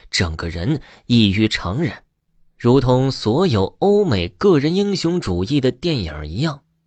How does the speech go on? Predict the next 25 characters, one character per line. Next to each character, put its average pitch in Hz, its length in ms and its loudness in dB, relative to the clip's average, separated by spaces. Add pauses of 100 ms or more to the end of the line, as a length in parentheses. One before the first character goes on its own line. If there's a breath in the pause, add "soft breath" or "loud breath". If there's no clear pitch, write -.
(160)
被 90 200 0
蜘 120 220 0
蛛 123 240 0
咬 101 220 -2
了 117 60 0
一 113 160 2
口 95 300 -4
就 117 200 0
成 123 180 -6
了 117 80 0
蜘 139 140 0
蛛 139 160 2
人 95 120 0
了， 147 220 -4 (600 soft breath)
误 214 240 2
食 170 260 0
药 196 220 0
物 113 240 0 (200 loud breath)
就 85 240 -4
成 95 200 -4
了 113 100 0
绿 131 300 4
巨 110 200 2
人 78 160 -6
了。 76 300 -12